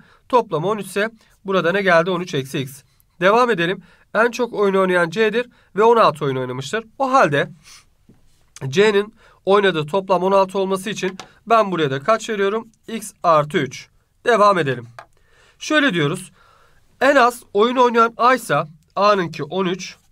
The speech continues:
En çok oynayan da neydi? On altı. B o zaman bunların ortasında. Peki B'nin oynadığı maçlara bakalım arkadaşlarım. B A ile oynadı x defa.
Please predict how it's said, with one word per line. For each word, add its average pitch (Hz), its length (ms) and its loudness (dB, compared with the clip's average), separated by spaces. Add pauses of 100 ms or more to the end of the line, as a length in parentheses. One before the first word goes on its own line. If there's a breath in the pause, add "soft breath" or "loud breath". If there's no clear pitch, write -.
(240)
En 220 200 2
çok 240 240 -6
oynayan 226 360 0
da 226 60 -2
neydi? 226 440 -2 (360)
On 202 140 2
altı. 156 420 2 (260 loud breath)
B 220 160 4
o 240 100 4
zaman 233 320 0
bunların 214 320 0
ortasında. 147 640 -2 (320 soft breath)
Peki 233 280 -2
B'nin 220 260 4
oynadığı 220 360 2
maçlara 208 400 0
bakalım 147 320 -2
arkadaşlarım. 131 760 -4
B 214 180 2 (440 soft breath)
A 196 180 4
ile 214 100 2
oynadı 202 420 0
x 185 220 -12
defa. 156 380 0